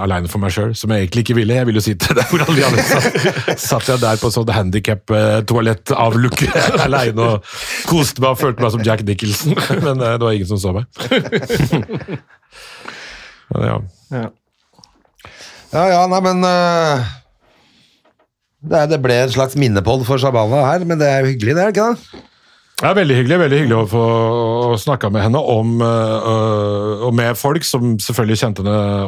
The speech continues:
Speaker 1: også veldig godt, og var med i starten, og,
Speaker 3: Ja, derfor så
Speaker 1: og
Speaker 3: var
Speaker 1: har
Speaker 3: det litt
Speaker 1: et helt
Speaker 3: ekstra
Speaker 1: annet
Speaker 3: hyggelig å ha
Speaker 1: forhold
Speaker 3: deg
Speaker 1: til
Speaker 3: her i dag også, da, så vi kunne gjøre det, for det
Speaker 2: Mm.
Speaker 3: kjenner
Speaker 1: Tusen takk.
Speaker 3: henne be-, kanskje best av alle, sånn,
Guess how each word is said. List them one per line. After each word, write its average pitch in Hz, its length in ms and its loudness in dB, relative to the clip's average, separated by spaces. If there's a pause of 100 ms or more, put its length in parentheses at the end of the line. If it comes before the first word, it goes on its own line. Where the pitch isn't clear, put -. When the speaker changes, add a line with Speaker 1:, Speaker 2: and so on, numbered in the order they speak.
Speaker 1:
også 113 280 -2
veldig 104 240 0
godt, 107 280 0
og 107 140 2
var 104 100 2
med 98 480 0
i 101 80 -2
starten, 101 480 -2
og, 95 240 -2 (120)
Speaker 3:
Ja, 117 200 0
derfor 131 220 0
så - 20 0
Speaker 1:
og 127 60 2
Speaker 3:
var 117 80 4
Speaker 1:
har 113 80 2
Speaker 3:
det - 20 0
litt 117 80 0
Speaker 1:
et - 0 -
helt 107 80 0
Speaker 3:
ekstra 107 120 0
Speaker 1:
annet 113 180 2
Speaker 3:
hyggelig 92 160 0
å - 20 2
ha 92 60 0
Speaker 1:
forhold 92 160 2
Speaker 3:
deg 85 80 2
Speaker 1:
til 85 60 0
Speaker 3:
her 90 120 0
i 110 60 0
dag 156 160 0
også, 208 80 2
da, 143 100 0
så 120 80 -2
vi 110 120 -2
kunne 110 180 0
gjøre 87 260 0
det, 160 100 0 (100)
for 139 160 0
det 123 60 2 (120)
Speaker 2:
Mm. 107 180 -4
Speaker 3:
kjenner 120 300 -4
Speaker 1:
Tusen 147 220 2
takk. 101 120 -2
Speaker 3:
henne 95 200 -4 (120)
be-, 95 300 -2
kanskje 98 260 -2
best 90 240 -6
av 87 80 0
alle, 82 220 -4 (920)
sånn, 76 220 -4